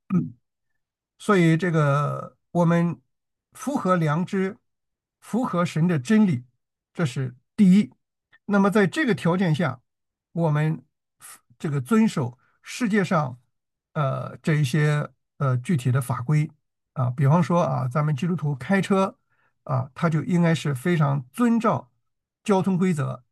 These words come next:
来进行的。呃，所以咱们彼此劝勉啊，其实这个我们，你不要看这么一件小事啊，如果我们真的是非常严格的，呃，无论是在什么情况下，我们都，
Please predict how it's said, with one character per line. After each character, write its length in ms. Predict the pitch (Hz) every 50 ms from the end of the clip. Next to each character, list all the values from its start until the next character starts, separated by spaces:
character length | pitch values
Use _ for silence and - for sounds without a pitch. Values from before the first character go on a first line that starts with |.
| _ _
来 260 | - 147 135 131 139 143
进 240 | 127 - 170 151
行 240 | 120 - 127 127 131
的。 120 | 123 - - _ _ _ _ _ _ _ _ _ _ _ _ _ _ _ _ _ _ _ _ _ _ _ _ _ _ _ _ _ _ _ _ _ _ _ _ _ -
呃， 240 | 160 143 143 135
所 180 | 123 123 190 185
以 80 | 165 151
咱 160 | 123 175 170
们 300 | 170 165 165 160 160 156 - -
彼 140 | 185 196 208
此 320 | - - - - - _
劝 280 | _ - - 233 196 160
勉 180 | 147 127 120 - 196 -
啊， 300 | 143 131 131 127 - - _ -
其 160 | - - 160
实 360 | - - 156 147 147 147 147
这 160 | 135 165 151
个 260 | 143 139 131 131 127
我 180 | 127 151 147 135
们， 280 | 139 147 151 160 160 - 190 208 214
你 80 | 240
不 80 | 240 311
要 80 | 302 -
看 200 | - 254 254 208
这 120 | 185 214
么 100 | 202 196
一 20 |
件 160 | 196 208 196 185
小 240 | - - 135 127
事 180 | 123 - - 160
啊， 280 | - - 135 123 - - - - - - _ -
如 200 | 185 202 247 247
果 140 | 214 220
我 140 | 214 202 165
们 160 | 151 156 160 156
真 160 | - 247 240
的 100 | 233 190
是 300 | 135 - 185 147 - - - _ _
非 240 | - - 262 269 269
常 260 | - 190 180 180 190
严 320 | 175 147 139 135 156 190 196
格 220 | - 139 143 143
的， 240 | 139 131 120 - _ _ _ _ _
呃， 180 | - 170 160 151
无 180 | 147 170 220
论 200 | 247 240 208 180
是 680 | 165 - - 190 170 156 147 139 143 - - - - 139 123
在 180 | - 160 147
什 140 | 127 - 160
么 100 | 156 165
情 140 | - - 160
况 140 | 165 151 135
下， 200 | 123 156 143 -
我 140 | 147 139 135
们 160 | 135 151 143
都， 360 | 127 160 156 156 156 156